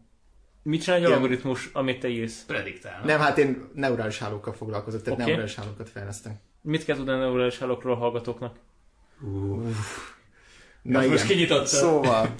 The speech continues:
Speaker 1: Hát nyissuk ki, ezért vagyunk itt.
Speaker 3: Jó.
Speaker 2: Tehát biztos a hallgatók már hallották azt a kifejezést, hogy deep learning.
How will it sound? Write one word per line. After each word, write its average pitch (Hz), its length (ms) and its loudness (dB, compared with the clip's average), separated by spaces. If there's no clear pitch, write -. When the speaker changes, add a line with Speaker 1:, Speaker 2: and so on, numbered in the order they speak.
Speaker 1:
Hát 208 140 0
nyissuk 175 380 4
ki, 135 180 2
ezért 156 220 2
vagyunk 165 240 2
itt. 143 200 -4
Speaker 3:
Jó. 117 300 -6
Speaker 2:
Tehát - 400 2
biztos 160 440 2
a 139 40 4
hallgatók 139 380 4
már 120 160 2
hallották 123 440 0
azt 131 140 -4
a - 40 -12
kifejezést, 123 480 0
hogy 113 160 -4
deep 120 260 -6
learning. 113 440 -4